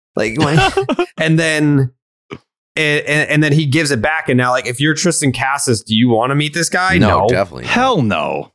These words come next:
Speaker 1: No,
Speaker 3: You wanna beat
Speaker 1: I
Speaker 3: the
Speaker 1: don't wanna
Speaker 3: fuck out of him in the parking lot and leave
Speaker 1: Yeah,
Speaker 3: him
Speaker 1: be
Speaker 3: for
Speaker 1: like,
Speaker 3: dead.
Speaker 2: Bogarts-
Speaker 1: "Yeah, thanks for the fucking ball, dude."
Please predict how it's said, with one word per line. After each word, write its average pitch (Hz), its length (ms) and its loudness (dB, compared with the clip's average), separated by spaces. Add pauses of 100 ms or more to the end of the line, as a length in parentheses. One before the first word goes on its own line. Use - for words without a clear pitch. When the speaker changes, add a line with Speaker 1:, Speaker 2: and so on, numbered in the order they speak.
Speaker 1:
No, 98 240 2
Speaker 3:
You 131 80 4
wanna 98 100 0
beat - 100 -2
Speaker 1:
I 117 40 -2
Speaker 3:
the - 20 -2
Speaker 1:
don't 147 80 2
wanna 156 160 2
Speaker 3:
fuck 131 120 -2
out 82 140 0
of 80 60 -2
him 82 80 -4
in 82 80 -6
the 80 60 -6
parking 117 360 -2
lot 71 180 -12
and 92 80 -12
leave 87 120 0
Speaker 1:
Yeah, 160 140 2
Speaker 3:
him 120 60 2
Speaker 1:
be - 40 6
Speaker 3:
for - 60 6
Speaker 1:
like, - 80 4
Speaker 3:
dead. 233 80 2
Speaker 2:
Bogarts- 185 220 -4
Speaker 1:
"Yeah, 104 280 0
thanks 110 240 -4
for 110 60 -2
the 101 80 -4
fucking 107 260 -4
ball, 101 200 0
dude." 90 340 -2